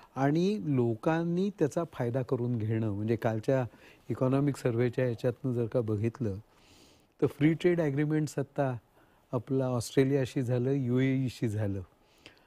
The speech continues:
आणि यू केशी आणि युरोपियन युनियनशी चालू आहे. फ्री ट्रेड ॲग्रीमेंट झाल्यानंतर भारतातल्या प्रायव्हेट सेक्टरला खूप मोठा वाव आहे,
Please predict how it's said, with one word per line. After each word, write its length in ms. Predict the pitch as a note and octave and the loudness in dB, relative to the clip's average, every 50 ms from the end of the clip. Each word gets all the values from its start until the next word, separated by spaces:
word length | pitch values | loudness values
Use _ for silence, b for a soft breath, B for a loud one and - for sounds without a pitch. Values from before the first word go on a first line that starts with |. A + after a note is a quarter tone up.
| b b b b b - | b b b b b -6
आणि 520 | D3 C3+ C3+ C#3 D3 D3 C#3+ C#3 C#3+ D3 - - G#3+ G#3 G#3 G3+ F#3+ - _ _ _ _ _ - | -2 0 2 2 2 2 2 2 0 -2 -6 -10 -16 -14 -14 -14 -14 -14 _ _ _ _ _ -4
यू 220 | C#3+ B2+ C3 C3 B2 - | 0 2 2 2 2 2
केशी 460 | - D#3+ D#3 D3 - - E3 E3 E3+ | 2 2 2 2 -2 -4 -2 -2 0
आणि 360 | D#3 D3+ D3 D3 D3+ D#3 D#3 | 0 0 0 0 0 0 0
युरोपियन 500 | D3 C3+ B2+ B2+ B2+ - - D3 C#3+ C#3+ | 0 2 2 2 0 2 0 0 0 2
युनियनशी 440 | C#3 C3+ C3 C3+ C3 C3 B2 - D3+ | 2 0 2 0 0 -2 -2 -4 -4
चालू 360 | C#3+ - - A2+ G#2 G#2 G#2 | -4 0 0 0 0 0 -4
आहे. 120 | F#2 E2+ F2 - _ _ _ _ _ b b b b b b b b b b b b - - - | -6 -8 -12 -18 _ _ _ _ _ b b b b b b b b b b b b -20 -8 -2
फ्री 200 | C3 C#3+ E3 F3+ | 0 2 2 0
ट्रेड 280 | - - G#3+ A3+ G#3 | 2 2 2 2 4
ॲग्रीमेंट 480 | G3 F3 D#3+ D#3 F3 F#3 F#3 F#3 F#3+ F3+ | 2 0 0 0 0 0 0 0 -2 -2
झाल्यानंतर 960 | D3 B2 C#3 C#3 C#3 D3+ D3+ D3 D3 C#3+ C3+ C3 C3+ - - C3 A#2+ C3 D3 D#3 - _ b b b b b b b b b _ _ - - | 0 0 2 2 2 2 2 2 2 2 2 0 0 0 0 0 2 2 0 -4 -6 _ b b b b b b b b b _ _ -10 -4
भारतातल्या 760 | B2+ G#2+ G#2 G#2+ B2+ C#3 C3+ - D3+ D3 - E3 E3+ F3 | -2 0 2 4 2 2 2 2 -2 0 0 0 0 0
प्रायव्हेट 420 | F3+ - - C3 A#2 A#2+ C3+ D#3 C#3 | 0 -2 -2 0 2 2 0 0 0
सेक्टरला 460 | - - D3 - - D#3+ D3 D#3 F3 E3+ - | -2 -4 -4 -2 -2 -2 0 0 -2 -2 -4
खूप 140 | - G3 F#3+ - | -6 -8 -6 -2
मोठा 240 | - D3 C3+ C#3 F3 | -2 0 0 2 0
वाव 320 | F#3+ D#3 C3 A#2 A#2+ B2 A#2 | 0 0 0 0 0 0 0
आहे, 120 | G#2+ F#2+ | -2 -4